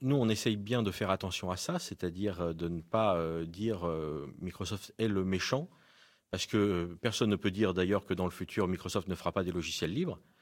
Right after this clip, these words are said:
Ils ont commencé même à faire des, de l'open source, paraît-il. Donc, euh, euh, Apple, c'est pareil. Euh, ils utilisent bien des systèmes, une partie du système B S D dans leur, euh, dans leur applicatif. Donc, euh, le, l'idée n'est pas de les stigmatiser en tant qu'entreprise,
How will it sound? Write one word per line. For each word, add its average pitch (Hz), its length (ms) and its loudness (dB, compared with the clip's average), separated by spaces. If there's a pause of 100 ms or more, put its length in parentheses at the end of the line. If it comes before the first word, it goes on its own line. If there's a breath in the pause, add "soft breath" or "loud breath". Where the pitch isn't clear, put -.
(260 soft breath)
Ils 90 120 -8
ont 87 60 -4
commencé 92 380 -2
même 90 180 0
à 87 80 0
faire 92 220 -2
des, 82 360 -2
de 85 120 -6
l'open 95 280 0
source, - 300 0
paraît-il. 82 400 0
Donc, 78 220 -6
euh, 71 100 -4 (560 loud breath)
euh, 92 220 2
Apple, 101 280 2
c'est 87 160 -4
pareil. 117 480 2 (300 loud breath)
Euh, 87 100 -2
ils 90 120 -6
utilisent 87 320 -12
bien 98 160 -2
des 90 100 -4
systèmes, 90 420 -6
une 92 120 -4
partie 98 220 -2
du 95 60 -2
système 95 280 0
B 95 40 0
S 95 220 4
D 104 200 2
dans 87 120 0
leur, 82 240 -2
euh, 80 220 -6 (200)
dans 90 120 -8
leur 82 100 2
applicatif. 92 560 -2 (400 loud breath)
Donc, 117 160 2 (320)
euh, 110 240 2
le, 123 200 0
l'idée 120 340 2
n'est 110 180 2
pas 135 160 4
de 98 180 2
les 95 160 0
stigmatiser 107 640 -2
en 101 100 4
tant 131 180 2
qu'entreprise, 104 580 -2